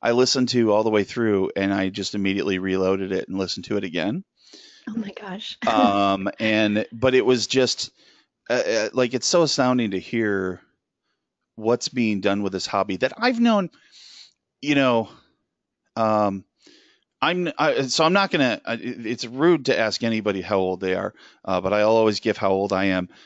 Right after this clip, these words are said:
Speaker 1: But the thing that I say is that I've been playing role-playing games for, at this point, oh wait, now I need to do math, thirty-six years.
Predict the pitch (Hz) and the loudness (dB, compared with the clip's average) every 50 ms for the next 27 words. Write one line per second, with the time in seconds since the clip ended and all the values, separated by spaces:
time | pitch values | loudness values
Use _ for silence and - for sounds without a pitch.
0 | _ _ - 107 - 101 98 - - 135 127 123 120 110 104 98 101 95 95 - | _ _ -4 -4 -2 -2 -4 -2 2 2 4 4 4 4 4 2 2 2 0 0
1 | - 110 104 101 98 92 95 95 104 95 95 95 98 104 101 98 104 95 92 - | 2 2 2 2 2 0 -2 -2 -2 0 0 2 2 0 0 -2 -2 -6 -6 -4
2 | - 110 104 98 95 90 95 95 98 95 - 98 98 95 95 92 90 98 92 92 | -2 -2 0 0 0 0 0 -2 -2 -2 -2 -4 -2 -2 -2 -2 -4 -4 -2 -2
3 | 90 90 92 92 - - - _ _ _ _ _ _ _ - - - 104 98 95 | -4 -4 -6 -8 -10 -10 -12 _ _ _ _ _ _ _ -16 -8 -2 0 2 2
4 | 95 92 92 90 92 92 - - - 98 95 - - - 107 104 - - - - | 2 2 2 2 2 0 -2 -4 -4 -6 -6 -4 0 0 0 0 0 -4 -6 -4
5 | 117 107 107 - - 95 101 101 104 104 92 - _ - 98 98 98 104 104 104 | -4 -4 -4 -4 -4 -2 0 2 0 0 -2 -6 _ -14 -12 -10 -10 -8 -8 -8
6 | 104 104 101 _ - 110 107 107 - 110 98 95 101 _ - - - 113 110 110 | -8 -10 -10 _ -14 -12 -12 -8 -8 -6 -8 -8 -8 _ -12 -4 0 0 0 0
7 | 110 110 104 98 - - - - 107 - - - - 95 90 80 - - - - | 0 -2 -4 -4 -4 -4 -2 -2 -2 -2 -4 -6 -6 -6 -6 -8 -8 -10 -10 -10
8 | - - - - - | -8 -8 -8 -10 -14